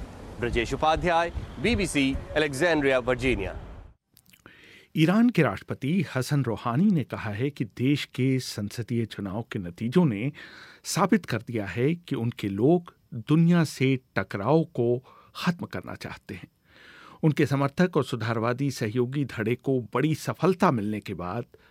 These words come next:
Speaker 2: रूहानी ने ये बात कही है। कट्टरपंथी रूढ़िवादी संसद में अपना बहुमत खो चुके हैं। बीबीसी संवाददाताओं के भेजे संवाद के साथ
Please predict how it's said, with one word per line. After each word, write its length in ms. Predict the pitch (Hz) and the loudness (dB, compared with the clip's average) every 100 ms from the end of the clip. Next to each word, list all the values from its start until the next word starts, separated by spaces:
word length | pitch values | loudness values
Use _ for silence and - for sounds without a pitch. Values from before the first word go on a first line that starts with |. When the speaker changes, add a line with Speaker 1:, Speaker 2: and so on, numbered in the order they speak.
| - | -2
Speaker 2:
रूहानी 380 | 147 - 123 110 | -2 0 -2 -2
ने 180 | 98 101 _ - | -4 -8 _ -2
ये 60 | 135 | -2
बात 280 | 104 85 - | -2 -10 -10
कही 260 | 117 - | -12 -10
है। 420 | - - - _ - _ | -16 -18 -20 _ -20 _
कट्टरपंथी 920 | 135 - 113 - 123 113 - 151 151 143 | -4 -2 -4 -2 -2 -2 -2 0 0 0
रूढ़िवादी 680 | 117 113 107 107 113 135 127 | -2 -2 0 -2 -2 -2 -4
संसद 540 | - 135 135 156 127 | -4 -2 0 -2 -2
में 240 | 104 107 - - | -4 -4 -8 -12
अपना 260 | 117 107 | -10 -8
बहुमत 400 | 101 107 - 107 - - | -8 -10 -8 -10 -10 -6
खो 160 | 127 | -6
चुके 260 | - - 95 | -6 -14 -16
हैं। 160 | - - _ - - - - - | -16 -20 _ -20 -20 -20 -20 -4
बीबीसी 460 | 165 160 147 - 156 | 0 2 2 2 0
संवाददाताओं 760 | - 120 110 107 107 104 117 127 | 0 -2 -2 -2 -4 -2 -2 -2
के 140 | 113 | -4
भेजे 320 | 92 104 113 | -4 -4 -4
संवाद 440 | 104 107 87 104 117 | -4 -6 -4 -4 -4
के 180 | - | -4
साथ 300 | 110 120 107 | -4 -4 -4